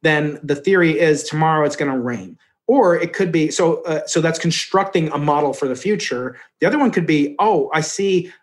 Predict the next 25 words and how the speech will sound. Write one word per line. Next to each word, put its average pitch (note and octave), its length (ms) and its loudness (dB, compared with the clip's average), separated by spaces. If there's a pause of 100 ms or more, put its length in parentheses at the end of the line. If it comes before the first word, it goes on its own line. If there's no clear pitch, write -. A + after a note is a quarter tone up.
(120)
um, D3+ 480 0 (100)
I D3+ 80 0
see, E3 520 0
I D#3 60 0
believe F3+ 440 2
that D3+ 380 -2
gravity F3+ 560 0
is C3+ 120 0
actually D3+ 440 -2
the C3+ 120 -2
result D3 720 2 (300)
of C#3+ 300 -2
the D3 60 0
curvature E3+ 680 0
of C#3 200 -4
space-time C#3+ 720 -2
itself. B2+ 640 -6 (320)
And C#3+ 140 -6
in G#3 160 2
so D#3+ 260 2
doing, D#3 400 0
I C#3 100 -4
construct C#3+ 520 -2
a C3 60 -4
theory, C#3+ 580 0